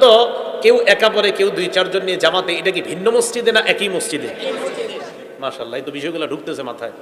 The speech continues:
এগুলা যদি মাথায় একবার বসাইতে পারেন, ইনশাআল্লাহ মরণের আগে আর ঝগড়া করার প্রয়োজন হবে না। না, আপনারা যে নিয়ত করে বসেন ওইটা যে না আপনি কইলেও না কইলেও, এরকম না। নিয়ত করেন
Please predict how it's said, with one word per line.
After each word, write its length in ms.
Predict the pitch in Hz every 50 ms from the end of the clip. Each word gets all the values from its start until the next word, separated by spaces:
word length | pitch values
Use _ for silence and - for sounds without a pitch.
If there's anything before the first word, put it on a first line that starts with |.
| - - - - - - - - - - - - - - - - - - -
এগুলা 220 | - 156 175 185 190
যদি 180 | 180 185 196
মাথায় 360 | 185 165 160 - 185 175 151 -
একবার 440 | - 180 190 190 - - 208 233 233
বসাইতে 420 | 175 170 - - 226 240 233 214
পারেন, 240 | 180 175 180 202 214 190 - -
ইনশাআল্লাহ 480 | 180 190 151 - - 165 160 151 147 135 123 123
মরণের 500 | 151 180 202 226 233 226 226 226 220 190 170 -
আগে 340 | 160 160 151 160 180 190
আর 140 | - 160 151 139 131 -
ঝগড়া 340 | 143 151 151 143 156 190
করার 340 | 190 185 151 147 156 175 175
প্রয়োজন 520 | 175 - 147 139 135 135 127 147 156 156 135
হবে 240 | 113 127 123 123
না। 160 | 120 131 139 135 - - - - - - - - - - - - - - - - - 202 196 190 - 143
না, 80 | 151
আপনারা 300 | 156 170 190 190 190 196
যে 120 | 185 180 170
নিয়ত 260 | 165 180 196 185 -
করে 120 | 196 185
বসেন 260 | 185 175 165 - 160
ওইটা 180 | 156 151 151 151
যে 120 | 135 147
না 140 | 143 143 135
আপনি 180 | 131 135 - 156
কইলেও 400 | - 165 160 170 175 180 180 180
না 140 | 165 151 139
কইলেও, 220 | - 156 147 147
এরকম 280 | 170 185 160 147 131 120
না। 80 | 117
নিয়ত 300 | 113 - 185 240 - -
করেন 220 | - 226 240 254